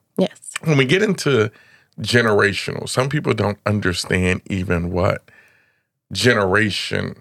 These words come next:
Speaker 2: means or generational. And that's an individual's awareness, a person's awareness of their past,
Speaker 1: Mm-hmm.
Speaker 2: their, their ancestors, their forefathers, their parents' parents,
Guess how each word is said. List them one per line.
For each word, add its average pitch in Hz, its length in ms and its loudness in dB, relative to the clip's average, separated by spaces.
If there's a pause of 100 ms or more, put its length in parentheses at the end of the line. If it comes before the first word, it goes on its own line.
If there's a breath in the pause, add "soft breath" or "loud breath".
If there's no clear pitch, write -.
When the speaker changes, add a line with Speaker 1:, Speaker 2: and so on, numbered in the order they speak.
(360)
Speaker 2:
means 90 580 -2
or 85 80 -2
generational. 98 840 -2 (380 loud breath)
And 117 180 2
that's 185 280 -2
an 107 360 0 (240)
individual's 107 880 0 (180)
awareness, 98 1160 0 (1000)
a - 40 -16
person's 139 500 -2 (100)
awareness 98 840 0
of 98 160 -2
their 85 160 0
past, 98 680 0 (240)
Speaker 1:
Mm-hmm. 190 440 2
Speaker 2:
their, 95 360 2
their 98 320 -2
ancestors, 113 760 0
their 87 180 -2
forefathers, 110 760 2
their 82 260 -6
parents' 120 480 -2
parents, 123 540 -2